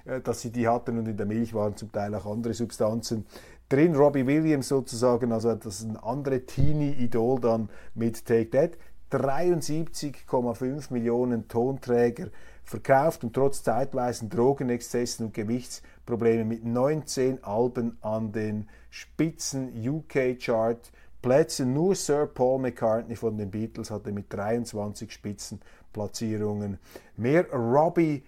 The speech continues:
Williams, für mich musikalisch der Höhepunkt, seine Referenz, seine Hommage an Frank Sinatra und das Rat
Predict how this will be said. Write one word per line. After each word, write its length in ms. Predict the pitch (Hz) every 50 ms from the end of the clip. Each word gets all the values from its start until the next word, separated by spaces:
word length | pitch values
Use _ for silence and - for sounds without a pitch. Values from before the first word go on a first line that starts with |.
| - - - -
Williams, 640 | 107 120 165 202 233 240 240 240 233 214 - - - - - -
für 240 | - - - 143 147
mich 480 | 165 202 247 269 247 - - - - - - - - - -
musikalisch 1040 | 139 170 190 185 185 151 139 123 - 151 156 165 180 185 185 185 185 165 - - -
der 120 | 139 127
Höhepunkt, 640 | 120 135 151 165 170 170 165 151 143 139 143 127 - - -
seine 720 | - - - 143 127 120 131 143 143 143 139 135 131 117 - - - - - - - -
Referenz, 640 | - 113 127 131 117 123 120 127 143 151 143 - -
seine 280 | 143 143 143 156 151 -
Hommage 720 | 147 170 180 175 165 151 151 151 151 147 - - - - - - - - - -
an 200 | 120 120 120 110
Frank 340 | - - 123 123 135 139 -
Sinatra 640 | - - 127 117 113 110 117 127 123 - 127 123
und 280 | 117 113 117 113 107 -
das 240 | 110 107 - - - -
Rat 480 | 107 98 101 113 127 151 160 - -